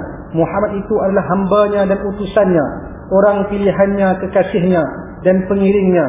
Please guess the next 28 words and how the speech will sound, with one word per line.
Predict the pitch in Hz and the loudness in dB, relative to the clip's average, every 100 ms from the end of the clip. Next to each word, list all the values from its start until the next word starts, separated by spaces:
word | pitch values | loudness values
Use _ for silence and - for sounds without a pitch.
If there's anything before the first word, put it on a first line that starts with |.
| - - - 156 | -4 -12 -12 -6
Dia | 170 208 | 0 0
itu | 196 202 | 0 -4
semulia-mulia | 185 202 190 190 190 190 190 196 | -4 -2 0 2 2 2 2 4
makhluk | 190 190 196 190 - - - | 2 0 0 0 -2 -12 -6
dan | - 180 | 0 0
seutama | 180 196 185 185 202 196 185 | 0 -4 2 2 2 0 2
orang | 196 190 | 0 0
yang | 190 190 | 0 0
terdahulu | 190 190 196 180 202 180 143 - - 151 | -2 2 2 2 2 0 -2 -10 -12 0
dan | 180 185 | 2 2
orang | 185 196 196 185 | 2 2 2 0
yang | 190 185 | 0 0
terkemudian. | 185 190 185 180 175 147 127 - - - | -4 -2 0 2 4 2 0 -8 -14 -10
Selawat | 190 196 196 196 190 | 2 4 4 2 2
dan | 190 180 | 0 0
salam | - 190 180 | 0 0 -2
Allah | - 196 190 185 - | -4 0 0 0 -2
kepadanya | - 185 185 180 156 135 - - 160 | -2 2 2 2 -2 -4 -12 -14 0
dan | 185 180 | 2 2
kepada | 185 190 190 190 | 0 0 0 2
seluruh | 214 170 | 2 2
para | - 185 185 | 2 0 2
nabi | 190 180 156 131 - - - | 0 0 -2 -4 -10 -14 -2
serta | 190 196 180 | 0 2 2
keluarga | 190 185 185 175 190 180 | 2 2 2 2 2 4
mereka | 185 185 185 165 | 0 2 0 0
sekalian | - 185 180 156 147 - - - | -2 2 2 0 -4 -12 -14 0
dan | 185 185 | 2 2